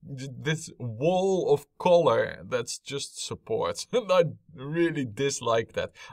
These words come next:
I dislike that more than having an unrealistic lift. So, yeah, you know, and I, I, personally, I don't even think it looks that bad, you know. Uh, so, anyway, uh, back to the coaster, you know, having done my rant, the rant.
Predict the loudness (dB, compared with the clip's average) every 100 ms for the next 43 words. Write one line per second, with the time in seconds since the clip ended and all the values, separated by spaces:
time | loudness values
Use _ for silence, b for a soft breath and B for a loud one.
0 | B 4 4 0 2 2 2 2 0 0
1 | 0 4 6 6 2 0 0 2 0 -2
2 | -2 -4 -4 -4 -2 -2 0 0 0 -4
3 | -6 -10 -8 -8 -8 -10 -14 -4 0 2
4 | 0 -2 -14 B B -10 -4 -2 2 6
5 | 6 6 2 -2 0 2 2 -2 -8 -10
6 | _ 2 2 2 -4 -6 -4 -2 -2 -4
7 | -8 -10 -10 -10 -10 -10 -10 -12 -10 -10
8 | -10 -12 -14 -14 -14 _ _ _ _ _
9 | _ _ -10 -8 -6 -8 -10 -14 -12 -8
10 | -8 -8 -12 -10 -6 0 0 0 -2 0
11 | 2 2 0 -6 0 2 2 0 0 2
12 | 2 -2 -4 -4 -4 -4 -4 -6 -6 -4
13 | 0 0 2 0 0 0 0 0 -4 -6
14 | -4 -2 0 0 -2